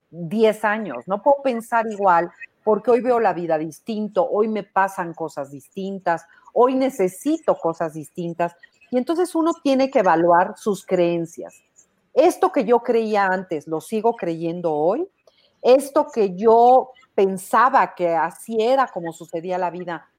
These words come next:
lo sigo pensando hoy? Entonces, hay que evaluar todas esas creencias, cuestionárnoslas, porque, eh, por eso nos agrede tanto cuando alguien te, te, te, te, te pica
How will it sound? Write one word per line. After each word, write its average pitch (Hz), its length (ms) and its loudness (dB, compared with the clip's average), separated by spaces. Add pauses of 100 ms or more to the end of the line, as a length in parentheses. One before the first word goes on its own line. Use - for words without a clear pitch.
(140)
lo 160 180 -6
sigo 196 380 -4
pensando 151 520 -8
hoy? 165 360 -6 (360)
Entonces, 233 440 0
hay 247 160 2
que 196 340 0
evaluar 208 640 2
todas 202 240 -2
esas 175 260 -6
creencias, 160 680 -6 (120)
cuestionárnoslas, 214 1700 0 (640)
porque, 196 540 0 (220)
eh, 208 220 -8
por 220 140 4
eso 247 160 0
nos 277 180 -2
agrede 214 360 2
tanto 214 340 -2
cuando 180 280 0
alguien 208 260 0
te, 165 340 0
te, 165 180 -2
te, 165 240 -2
te, 165 340 -6 (460)
te 185 80 0
pica 240 760 -2